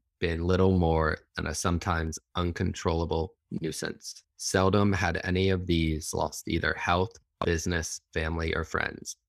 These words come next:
Why do men and women like these join A A? The seventeen who now tell their experience answered that question. They saw that they had become actual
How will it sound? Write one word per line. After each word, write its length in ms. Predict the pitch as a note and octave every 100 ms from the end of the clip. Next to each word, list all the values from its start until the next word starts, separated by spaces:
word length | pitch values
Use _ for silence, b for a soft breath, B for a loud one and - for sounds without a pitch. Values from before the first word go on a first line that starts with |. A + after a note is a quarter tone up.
| _
Why 160 | - F2
do 120 | G#2
men 320 | G2 F2 F#2
and 160 | G2+ F#2+
women 280 | F2 F2 E2+
like 200 | E2 D#2
these 380 | D#2+ D#2+ D#2 -
join 340 | D#2+ D#2+ D2+
A 280 | - D#2+ D2+
A? 320 | D2+ C#2+ - _ _
The 100 | -
seventeen 560 | E2+ G#2 G#2 G2+ G2 F#2
who 100 | F2+
now 200 | E2+ E2
tell 260 | - E2 E2
their 200 | E2+ F2
experience 800 | - - E2 D#2 D#2 D#2 - -
answered 480 | F2 E2 - E2+ D#2+ _
that 220 | E2 D#2+
question. 460 | - D2+ - - - - _ -
They 120 | F#2
saw 400 | - G2 F#2 F#2+
that 240 | G2 F#2
they 160 | G2 F#2
had 120 | F2
become 340 | E2 F2+ E2+ -
actual 640 | F2+ F2 - G2+ G2+ -